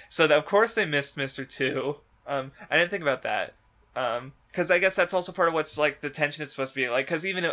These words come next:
even though Sanji, like, made Mister Zero think that the Straw Hats were all defeated, like, there's still, the Mister Two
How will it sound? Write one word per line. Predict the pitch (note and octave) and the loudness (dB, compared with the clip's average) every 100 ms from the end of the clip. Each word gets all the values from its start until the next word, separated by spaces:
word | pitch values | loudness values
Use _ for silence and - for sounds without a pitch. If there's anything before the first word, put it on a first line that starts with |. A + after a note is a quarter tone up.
| - | -2
even | G3 G3+ | -4 0
though | F#3 | 0
Sanji, | E3+ F3 D#3+ D#3 D#3+ | 2 2 0 0 -2
like, | D3 C#3 - - - _ - | 2 0 -2 -16 -20 _ -6
made | D3+ E3+ E3 | 0 2 2
Mister | D#3+ D3+ D3+ | -2 -4 -4
Zero | C#3+ D3+ C#3+ | 0 0 0
think | D3 C#3 - _ _ C#3+ | 0 -2 -4 _ _ 0
that | C3+ - | 0 0
the | C3 | -2
Straw | D#3+ D#3 | 0 0
Hats | C#3+ | 0
were | C#3+ | 0
all | C3+ | 0
defeated, | B2+ - B2+ A#2 A2+ - _ _ | -2 -4 -2 0 -2 -4 _ _
like, | C3 C3 | -2 0
there's | C#3+ D3 | 2 2
still, | - F3 | 2 2
the | D3+ D#3 | 0 -2
Mister | D3 E3 E3 C#3+ | 0 2 2 0
Two | - E3 C3+ B2+ | 0 2 2 0